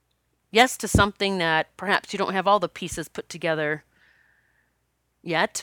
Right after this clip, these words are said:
but when you say yes and you just move forward and continue to say, "Show me the way, what can I do to make it better, what can I do to help?" the universe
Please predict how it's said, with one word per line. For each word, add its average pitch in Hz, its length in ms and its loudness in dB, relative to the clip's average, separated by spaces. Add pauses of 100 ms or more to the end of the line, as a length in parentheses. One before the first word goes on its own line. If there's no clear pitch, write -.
but 202 180 4
when 262 160 2
you 277 80 2
say 302 260 0
yes 196 500 4
and 185 140 -4
you 185 80 -2
just 196 300 -2
move 196 180 -2
forward 180 560 -2
and 165 160 -6
continue 185 400 -6
to - 100 -12
say, 160 220 -4
"Show 170 300 -6
me 180 100 -4
the 175 160 -4
way, 175 340 -2
what 170 220 -6
can 175 140 -6
I 165 80 -4
do 165 160 -8
to 160 80 -6
make 160 240 -6
it - 100 -12
better, 185 400 -4
what - 160 -12
can 170 140 -10
I 160 80 -6
do 175 160 -10
to 214 80 -8
help?" 170 340 2 (2500)
the 160 80 -12
universe 180 680 0